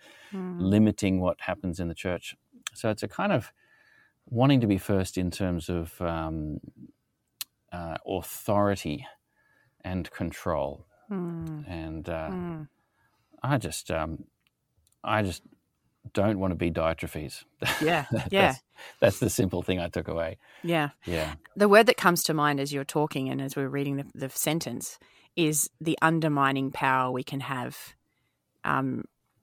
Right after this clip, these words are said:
Speaker 1: when we are, like, uh, well, for me, the undermining power I can have when I'm threatened by someone, if I was to take the same attitude as Diotrephes of, "Well, this person in some way makes me feel threatened, my position, I, I'm gonna do something to undermine them,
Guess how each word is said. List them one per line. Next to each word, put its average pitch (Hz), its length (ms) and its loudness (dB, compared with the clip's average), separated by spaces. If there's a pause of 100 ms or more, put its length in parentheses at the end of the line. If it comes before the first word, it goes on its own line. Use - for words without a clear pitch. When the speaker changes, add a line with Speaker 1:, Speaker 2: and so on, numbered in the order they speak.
(300)
Speaker 1:
when 147 240 2
we 135 180 2
are, 120 300 0 (140)
like, 160 160 2
uh, - 180 6
well, 135 220 0
for - 180 -2
me, 143 340 0 (120)
the 160 80 6
undermining 147 400 4
power 135 200 0
I 135 60 0
can 139 140 -6
have 139 180 -4
when 135 140 -4
I'm 123 100 -6
threatened 156 360 2
by 120 140 -2
someone, - 460 -4 (360)
if 160 140 0
I 147 120 10
was 139 100 4
to 151 100 -2
take - 220 0
the - 80 -6
same 127 220 -2
attitude 127 360 -4
as 127 120 -6
Diotrephes 131 580 -6
of, 127 180 -8 (400)
"Well, 151 320 6
this 202 200 4
person 151 560 4 (260)
in 151 120 0
some 175 220 6
way 135 180 2
makes 131 260 -2
me 139 80 -2
feel 139 200 -4
threatened, 151 520 0 (320)
my 143 160 0
position, 147 560 0 (680)
I, - 220 8
I'm 196 220 12
gonna 160 220 6
do 147 260 2
something 139 240 0
to 139 100 -4
undermine 135 480 0
them, 113 360 -4